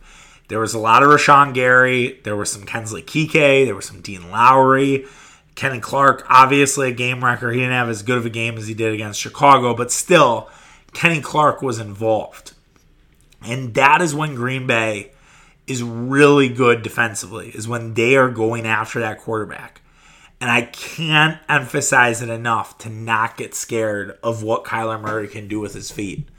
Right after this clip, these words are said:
You just gotta play patient. You just gotta play contain. I worry about Preston Smith in that role. But I'm not gonna say, I don't want Joe Barry to sag off.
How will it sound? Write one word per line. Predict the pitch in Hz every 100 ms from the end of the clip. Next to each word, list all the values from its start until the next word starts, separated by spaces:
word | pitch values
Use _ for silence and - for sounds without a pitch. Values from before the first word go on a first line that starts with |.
| _ - - -
You | 120
just | 120 127 131
gotta | 156 147 147
play | - 135
patient. | 127 127 120 107 95 - -
You | 110
just | 104 110 120 - -
gotta | 139 135
play | 143 131
contain. | 131 131 110 135 123 107 98 - - -
I | 98
worry | 104 110 135
about | 147 147 139
Preston | 143 - 139 127
Smith | 143 131
in | 127
that | 120 113 92
role. | 107 101 98 _ _ _ _ _ _
But | 131 131 -
I'm | 131 147
not | 160 160
gonna | 160 147
say, | 139 147 143
I | 139 127
don't | 139 160 151
want | 151 147
Joe | 143
Barry | 135 131 131 123
to |
sag | 110 123 113 104
off. | 104 98 - -